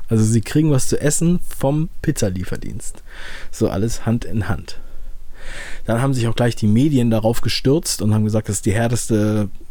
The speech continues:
Fahrschule Deutschlands und so weiter. Das hat natürlich denen dann auch mal einen richtigen Push gegeben. Dann gab's auch noch mal so eine, ähm, YouTuberin,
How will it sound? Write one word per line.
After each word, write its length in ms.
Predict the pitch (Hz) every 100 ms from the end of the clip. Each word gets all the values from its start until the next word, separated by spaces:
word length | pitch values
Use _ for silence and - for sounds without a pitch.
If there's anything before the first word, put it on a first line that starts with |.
| -
Fahrschule 640 | - 110 117 127 117 110
Deutschlands 720 | 107 117 127 127 117 117 117 -
und 180 | 110
so 80 | 107
weiter. 340 | 98 113 - 120
Das 160 | 101
hat 100 | -
natürlich 260 | 107 113 104
denen 160 | 107
dann 120 | 101 90
auch 120 | 90
mal 100 | 98
einen 80 | 113
richtigen 320 | 110 107 110
Push 280 | - - -
gegeben. 580 | 110 - 113 107 110 - - - - -
Dann 80 | 110
gab's 220 | 101 113
auch 60 | 104
noch 120 | 104
mal 140 | 110 101
so 60 |
eine, 240 | 101 101 95 - - - - - -
ähm, 460 | - 110 107 104 95 - -
YouTuberin, 720 | 120 139 - 135 135 135 147